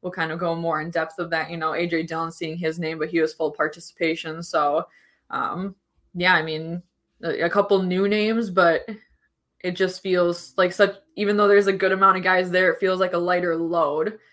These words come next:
than what we've been dealing with. And I think a lot of that has to do with the fact that we no longer really have to have the David Bakhtiari conversation, which was its whole other injury report segment for the last few weeks on its own. So that's kinda nice. We don't even have to touch on that.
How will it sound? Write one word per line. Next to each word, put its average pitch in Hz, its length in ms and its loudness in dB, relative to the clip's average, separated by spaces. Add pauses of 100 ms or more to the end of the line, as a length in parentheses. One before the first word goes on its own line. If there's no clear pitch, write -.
(360)
than 180 100 -8
what 160 120 -4
we've 170 120 0
been 170 140 -8
dealing 165 300 -4
with. 170 160 -4
And 185 100 -6
I 180 80 -2
think 233 220 0
a 185 80 0
lot 190 240 4
of 185 60 0
that 185 120 0
has 180 220 0
to 180 80 -10
do 185 60 2
with 180 100 -2
the 170 100 -4
fact 175 280 -2
that 165 140 0
we 180 140 -4
no 170 160 -2
longer 170 300 -2
really 165 220 0
have 165 240 -2
to 196 60 -6
have 165 140 0
the 165 80 -2
David 165 300 0
Bakhtiari 160 480 2
conversation, 156 760 -4
which 156 160 -8
was 170 160 -6
its 151 140 -14
whole 226 320 2
other 175 400 2 (460)
injury 185 240 0
report 180 320 0
segment 170 500 -2 (480)
for - 80 -2
the 185 60 0
last 165 340 2
few 180 120 -4
weeks 165 200 -2
on 160 120 -4
its 147 160 -8
own. 156 280 -4
So 180 140 -2
that's 175 240 2
kinda 175 200 -4
nice. 156 300 -4
We 175 80 0
don't 160 140 -4
even 160 160 -6
have 165 180 -2
to 165 80 -10
touch 165 300 -4
on 151 160 -6
that. 147 280 -6